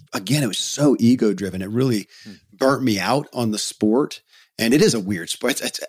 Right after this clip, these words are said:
Speaker 1: I, I, in some ways, it's glorious and it's also a stupid sport. I mean, right now, the Tour de France is ending. Twenty-one days. Imagine a, a running marathon and them doing it twenty-one days in a row. Or heck, the Super Bowl.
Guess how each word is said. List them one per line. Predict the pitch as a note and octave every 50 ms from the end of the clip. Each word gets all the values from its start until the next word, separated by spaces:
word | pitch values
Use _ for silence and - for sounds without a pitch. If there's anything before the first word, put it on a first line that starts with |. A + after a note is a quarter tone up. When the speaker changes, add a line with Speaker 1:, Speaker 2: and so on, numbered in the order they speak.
| -
Speaker 1:
I, | - E3
I, | E3 - D#3 D3+ -
in | - D3 D3+ C#3+
some | C#3 - E3 E3 D#3+
ways, | C3 B2 B2 A2+ G#2 G2 G2+
it's | F#2+ -
glorious | G2+ F#2+ G#2+ B2 C3 C3+ C3+ C3+ C3+ C3 -
and | - A2+ G#2
it's | - A#2
also | A#2 A2+ - F#2
a | F2 -
stupid | - - - - A2+ G#2+ - G2+ -
sport. | - - - G2 F#2+ E2 -
I |
mean, | A2+ B2+ B2
right | B2 C3 B2+
now, | B2+ A#2+
the | G2+ F#2
Tour | - - A#2+
de | G2+
France | F#2 - G2 F#2+ G2 -
is | - D#2+ - -
ending. | - - D2+ - -
Twenty-one | - - - D3 D3+ D3+ C#3 B2+ A#2+ A#2
days. | G#2+ G2+ F2 D#2
Imagine | G#2+ B2 C#3+ D#3 D#3 D3+ B2
a, | G#2+ F#2 - - - - - - _ -
a | - G2+
running | F#2 F#2+ A2+ A2+ B2 B2+ A2+ F#2+
marathon | F2 E2+ D#2 D2+ D2+ - - F2+ D#2 C#2+ C2 - - _ _ _ _ -
and | A2 G#2+ A2
them | A2 G#2+ G#2+
doing | A2+ A2+ G#2+ G#2
it | G2+ - -
twenty-one | - - A#2+ A#2 A#2 A2+ A2 G#2 G2
days | F#2+ G2+ G2+ G2 -
in | G2
a | F#2 F#2
row. | G#2 G2+ F2+ F2 -
Or | B2 C#3
heck, | - E3 G#3 A3 A3
the | D3
Super | - - - F#3 F#3+ - B2+
Bowl. | G2 E2+ - - - -